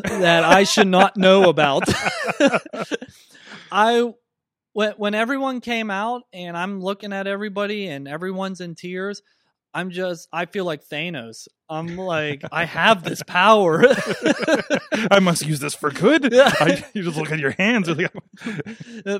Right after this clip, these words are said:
Speaker 1: but, but don't let that take away that I was very emotional that night
Speaker 2: Mm-hmm.
Speaker 1: as well.
Speaker 2: Mm-hmm.
Speaker 1: I was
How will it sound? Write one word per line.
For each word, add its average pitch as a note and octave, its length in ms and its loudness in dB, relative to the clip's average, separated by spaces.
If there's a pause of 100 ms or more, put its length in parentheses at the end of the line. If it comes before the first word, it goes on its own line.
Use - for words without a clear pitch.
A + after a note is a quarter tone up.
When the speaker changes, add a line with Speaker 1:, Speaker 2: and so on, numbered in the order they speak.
Speaker 1:
but, A3 340 -2
but G#3 140 2
don't C4 160 0
let A#3 140 -2
that G#3+ 160 0
take F#3 180 -6
away D#3 360 -4
that B2+ 260 -8
I C3+ 120 -8
was C3+ 200 -10
very C#3 340 -8
emotional B2 500 -14
that A#2 140 -14
night A#2+ 200 -6
Speaker 2:
Mm-hmm. A2 80 -10
Speaker 1:
as A#2 120 -16
well. A2+ 200 -12
Speaker 2:
Mm-hmm. G#2+ 280 -12 (220)
Speaker 1:
I D3+ 80 -4
was F#3+ 320 -4